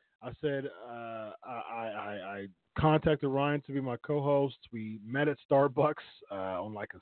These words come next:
Saturday <laughs> afternoon or something like that. <clears throat> We were brainstorming. I had no idea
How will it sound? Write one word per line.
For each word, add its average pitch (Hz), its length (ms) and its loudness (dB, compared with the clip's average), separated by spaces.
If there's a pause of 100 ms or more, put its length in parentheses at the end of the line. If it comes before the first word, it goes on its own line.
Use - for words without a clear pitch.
Saturday 135 580 6
<laughs> - 40 -8
afternoon 127 600 2
or 123 80 2
something 127 260 2
like 123 140 0
that. 127 260 4 (840)
<clears throat> 143 300 2
We 107 140 -4
were 92 60 -4
brainstorming. 156 760 6
I 147 160 0
had 156 300 4
no 147 560 6
idea 147 920 0